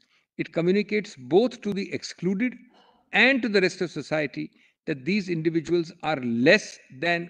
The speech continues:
complete members of society. It is therefore a message of subordination. I'm very grateful, Manoj, my lords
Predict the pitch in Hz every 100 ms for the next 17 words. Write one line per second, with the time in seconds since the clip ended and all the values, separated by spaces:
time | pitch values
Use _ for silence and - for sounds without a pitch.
0 | - 147 139 156 175 170 - 135 139 135
1 | 147 - 135 127 113 - 101 _ _ _
2 | _ _ _ _ _ _ _ _ _ _
3 | _ _ _ _ _ _ _ 151 170 135
4 | 165 190 - 226 226 180 160 160 156 175
5 | 170 - 139 135 135 135 120 151 139 147
6 | 131 143 - 147 131 156 147 131 131 -
7 | _